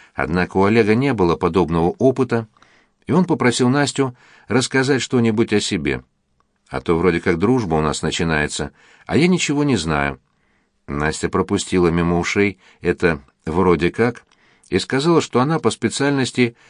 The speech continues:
банковский работник, но пришлось переучиваться. Теперь она работает в аудиторской фирме и проводит проверки разных предприятий. Платят неплохо, да и свободного времени хватает, чтобы заниматься с дочкой.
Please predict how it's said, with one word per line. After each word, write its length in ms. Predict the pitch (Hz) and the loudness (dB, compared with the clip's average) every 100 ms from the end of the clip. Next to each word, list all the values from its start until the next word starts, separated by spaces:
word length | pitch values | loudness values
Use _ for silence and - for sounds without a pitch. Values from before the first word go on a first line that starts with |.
| _ | _
банковский 640 | 82 113 143 127 131 - 135 | -6 0 0 0 -4 -2 0
работник, 600 | 131 85 71 73 69 - _ _ _ _ - | 0 2 0 -2 -6 -10 _ _ _ _ -10
но 260 | 78 90 87 | -2 0 2
пришлось 380 | 101 - 151 | 0 0 -2
переучиваться. 800 | - 139 98 85 87 78 - 78 - _ _ _ - | 0 2 2 2 0 -2 -2 -6 -8 _ _ _ -4
Теперь 340 | 113 165 151 | 0 2 2
она 140 | 127 | 4
работает 480 | 123 113 123 123 110 | 2 2 2 2 0
в 60 | 107 | 4
аудиторской 640 | 113 110 120 101 - 87 | 4 4 2 2 0 -2
фирме 520 | - 92 87 95 104 - _ - | 0 0 2 0 -2 -6 _ -4
и 160 | 76 | -4
проводит 420 | - 82 107 104 | 0 0 2 0
проверки 600 | 85 85 98 98 117 110 - - | 0 0 0 0 -2 -4 -6 -2
разных 420 | 110 107 110 104 | 0 2 -2 -2
предприятий. 760 | 117 - 131 113 71 - 69 - _ - - - - - - _ - | -2 -2 0 2 0 -2 -8 -10 _ -20 -20 -20 -20 -20 -20 _ -2
Платят 400 | 156 208 - 101 | 2 2 2 0
неплохо, 760 | 98 113 139 175 - 151 120 - | 0 2 4 4 4 0 0 -12
да 160 | 73 82 | -2 -2
и 20 | |
свободного 540 | 78 95 90 98 85 78 | 2 2 4 2 2 2
времени 360 | 123 160 139 | 2 2 0
хватает, 580 | 123 123 117 120 113 - - | 0 0 2 2 2 0 -8
чтобы 300 | - 107 104 | -2 0 2
заниматься 540 | 113 113 110 95 107 | 2 4 2 2 -2
с 80 | 98 | 2
дочкой. 460 | 107 92 - 95 | 2 2 -2 -4